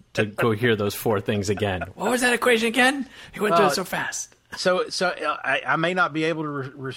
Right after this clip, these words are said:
Speaker 2: repeat it. So audience, uh, message,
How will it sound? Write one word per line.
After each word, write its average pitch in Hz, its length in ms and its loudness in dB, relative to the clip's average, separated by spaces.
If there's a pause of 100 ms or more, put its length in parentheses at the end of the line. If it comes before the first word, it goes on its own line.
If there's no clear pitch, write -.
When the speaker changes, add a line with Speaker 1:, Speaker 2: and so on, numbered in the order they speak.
Speaker 2:
repeat 175 380 -6
it. 143 160 -8
So 123 220 -4
audience, 165 720 -2 (220)
uh, 113 200 -6
message, 143 800 -4